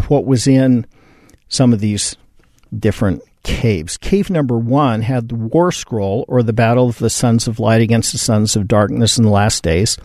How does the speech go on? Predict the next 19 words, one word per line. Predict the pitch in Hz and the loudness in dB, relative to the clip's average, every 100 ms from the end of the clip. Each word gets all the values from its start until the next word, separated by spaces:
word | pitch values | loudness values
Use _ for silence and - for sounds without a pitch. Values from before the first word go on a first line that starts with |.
| - - - _ - - | -18 -20 -20 _ -20 -6
Cave | - 151 131 | 0 2 2
one | 123 123 | 2 2
also | 151 175 151 | 2 2 0
had | 120 120 | 2 0
the | 117 | 0
Great | 110 - 131 147 185 - | -4 -2 0 2 0 -2
Isaiah | 131 131 110 113 127 156 | 0 2 0 0 2 2
Scroll, | - - 113 98 98 | 0 -4 -4 -2 -4
which | 110 - | -6 -4
is | 110 | -6
twenty-two | - - 151 165 - 156 | -4 0 2 2 0 -2
feet | 143 - 139 | 0 0 0
long, | 120 120 120 127 98 104 165 - _ _ - - _ _ _ _ | 0 -2 2 2 2 0 -2 -6 _ _ -20 -20 _ _ _ _
and | 131 127 123 123 113 | 0 2 2 0 -2
a | 135 120 | -4 -4
complete, | - 120 - - - 139 185 190 - - - - | -2 -2 -2 -6 -2 2 2 0 -8 -14 -16 -4
or | 117 | -2
virtually | 107 123 160 - 113 101 | 0 2 2 0 -2 -2
complete, | - 117 107 - 110 107 123 - | -2 -4 -4 -2 2 2 0 -6